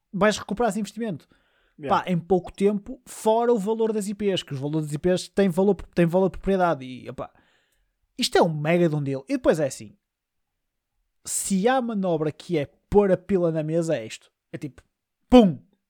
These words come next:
Speaker 1: E agora? Ok. Antes de entrarmos naquilo que nós gostávamos de ver,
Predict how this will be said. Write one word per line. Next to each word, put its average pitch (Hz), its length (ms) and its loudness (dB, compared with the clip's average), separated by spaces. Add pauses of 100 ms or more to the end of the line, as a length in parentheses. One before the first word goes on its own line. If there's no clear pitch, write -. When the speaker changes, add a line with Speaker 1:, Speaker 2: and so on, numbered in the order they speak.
(1200)
Speaker 1:
E 190 80 2
agora? 151 360 2 (3500)
Ok. 175 360 4 (1800)
Antes 254 240 4
de 269 60 -4
entrarmos 226 300 0
naquilo 185 280 0
que 196 80 -6
nós 180 160 -2
gostávamos 170 500 -2
de 131 100 -12
ver, 135 380 -2